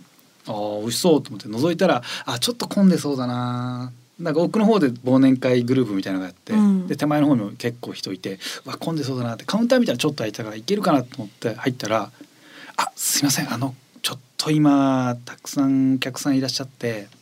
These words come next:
Speaker 1: あ、無理ですかね。あ、いや、大丈夫なんですけど、つってメニュー持ってきて、なんか串物みたいなやつがもう、
Speaker 2: うん。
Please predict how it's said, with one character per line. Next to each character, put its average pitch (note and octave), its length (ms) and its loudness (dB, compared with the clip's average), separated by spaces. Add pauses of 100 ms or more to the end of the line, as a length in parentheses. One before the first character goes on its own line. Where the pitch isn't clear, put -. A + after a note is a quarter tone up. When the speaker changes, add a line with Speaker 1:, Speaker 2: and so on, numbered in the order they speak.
Speaker 1:
あ、 - 160 -6
無 D3 140 2
理 D#3+ 60 0
で C3+ 60 -2
す A#2 40 -10
か B2 60 -2
ね。 G#2+ 100 -6 (100)
あ、 F#3+ 80 0
い F3+ 40 -4 (260)
や、 F3+ 100 4
大 G#3 100 4
丈 A#3 120 0
夫 - 20 4
な G#3+ 60 2
ん - 20 2
で E3 80 2
す - 60 -6
け C#3+ 60 2
ど、 C3 140 2
つ A#2 40 -6
っ - 40 -8
て A#2 60 -4
メ C#3+ 100 6
ニ C3+ 80 6
ュ - 20 0
ー - 40 -2
持 G2 60 -4
っ - 20 -10
て - 100 -16
き - 80 -14
て、 G2+ 220 -6 (480)
な B2 80 -4
ん - 20 -6
か G2+ 80 -10 (160)
串 - 500 0 (220)
物 G#3 260 4
み G3+ 120 2
た - 100 -6
い - 80 -16
な - 80 -20 (420)
や G3 120 6
つ F#3 60 2
が C3+ 80 4
も A2+ 100 -2
う、 - 20 -6
Speaker 2:
う - 40 -12
ん。 - 40 -16